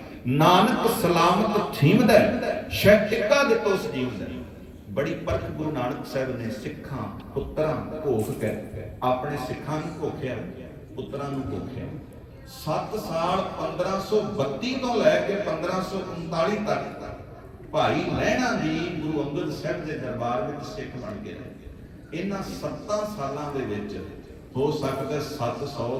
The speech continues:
ਤੋਂ ਜ਼ਿਆਦੀਆਂ ਘਟਨਾਵਾਂ ਵਾਪਰੀਆਂ ਹੋਣ। ਜਦੋਂ ਮਹਾਰਾਜ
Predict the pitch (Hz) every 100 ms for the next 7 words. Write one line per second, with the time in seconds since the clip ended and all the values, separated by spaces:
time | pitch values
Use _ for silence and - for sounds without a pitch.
0 | - 131 104 104 110 117 131 - - -
1 | - - - - 104 107 98 92 - -
2 | - - - - - - - - - -
3 | - - - - 123 135 143 139 123 117